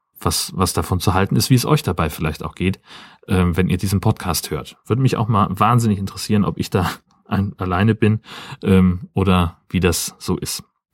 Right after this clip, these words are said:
Äh, insbesondere natürlich auch, äh, geht das an die Leute, die keine Ahnung davon haben, was Firefly eigentlich ist. Denn, äh,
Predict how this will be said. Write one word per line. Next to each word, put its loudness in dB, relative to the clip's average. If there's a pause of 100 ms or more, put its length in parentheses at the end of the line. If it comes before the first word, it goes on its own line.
(500)
Äh, 4
insbesondere 4
natürlich 2
auch, -2
äh, 0
geht 0
das 0
an -2
die 2
Leute, 4
die -2
keine 0
Ahnung 4
davon 0
haben, -2
was -2
Firefly 0
eigentlich -6
ist. 0 (400)
Denn, -2
äh, -2